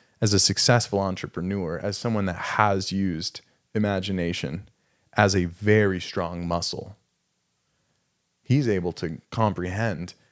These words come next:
that the power of the imagination combined with willpower and execution creates something unbelievable. And really, that might be the next phase of human evolution. Consciousness starts to ascend, grow, expand.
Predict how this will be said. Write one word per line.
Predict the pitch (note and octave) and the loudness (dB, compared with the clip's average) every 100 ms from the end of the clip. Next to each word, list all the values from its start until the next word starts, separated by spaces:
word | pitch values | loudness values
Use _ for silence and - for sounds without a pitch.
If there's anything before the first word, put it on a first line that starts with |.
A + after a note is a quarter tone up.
| _ | _
that | F#2 | -2
the | - | 0
power | - G2 G2+ | 4 6 8
of | F#2+ | 4
the | F#2 | 0
imagination | F#2 F#2+ F#2 F#2 A#2 A#2+ F2+ | -2 -4 -4 -2 -2 -4 -6
combined | - F#2+ F2+ F2+ F#2 | -2 0 2 2 2
with | F#2 F2+ - - _ - | 2 0 0 -18 _ 2
willpower | G2+ A2+ A#2+ - - E2+ F#2+ | 8 8 6 2 -10 -10 -10
and | F2 | -8
execution | F2+ - - G#2+ G#2 - D2+ - _ _ - | -10 -12 -8 -4 -4 -6 -10 -12 _ _ -8
creates | - G#2+ A#2 - | 2 4 4 2
something | G#2+ F#2 F#2+ | -2 -2 -4
unbelievable. | - F#2+ F2+ F#2 F#2 F2 - F2 _ - | -4 -4 -4 -4 -4 -8 -12 -12 _ -8
And | G2 F#2 | -4 2
really, | A2+ A2 | 4 4
that | F#2 F2 | 2 0
might | F2+ F2 | -2 -4
be | F#2+ G2 D#2+ - _ _ _ _ _ - | -4 -4 -4 -10 _ _ _ _ _ -2
the | |
next | F#2+ F#2 - | 0 0 2
phase | F#2 E2 | 2 0
of | - | -2
human | F#2+ E2 | -2 0
evolution. | E2 D#2+ E2 D#2+ - - - | -2 -2 -2 -2 -6 -10 -10
Consciousness | - G#2+ B2+ - - - - - - - - | -4 0 0 -2 -8 -10 -8 -10 -10 -18 -12
starts | - - F2 - | -4 -2 0 0
to | - E2+ | 0 -2
ascend, | F2 - - G2 F#2+ G2 G#2 | 2 2 4 2 0 -4 -6
grow, | G2+ F#2+ F#2 F#2+ | 0 4 6 6
expand. | F2 - - G2 F#2 F#2 F#2 F#2 | 4 0 0 2 2 4 2 -2